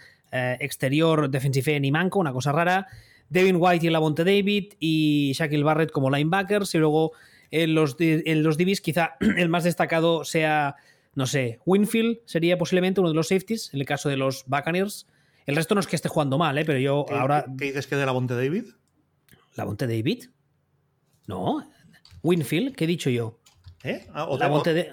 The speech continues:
Speaker 2: o te he escuchado mal.
Speaker 1: No, Lavonte David, habla de los linebackers. Lavonte David está,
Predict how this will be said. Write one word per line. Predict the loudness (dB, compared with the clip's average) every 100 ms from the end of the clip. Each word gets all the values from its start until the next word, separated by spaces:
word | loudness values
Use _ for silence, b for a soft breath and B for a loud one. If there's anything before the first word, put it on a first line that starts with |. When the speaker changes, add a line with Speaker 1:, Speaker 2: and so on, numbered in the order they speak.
| -6
Speaker 2:
o | -4
te |
he | -4
escuchado | -2 -2
mal. | -2 -6 -12 _ _ _ _ -4
Speaker 1:
No, | 0 2
Lavonte | 2 0 2
David, | 2 2
habla | 2 2
de | 2
los | 2
linebackers. | 0 0 -2 -2
Lavonte | -2 -2 0
David | 0 0
está, | -2 -2 0 -2 -4 -6 -12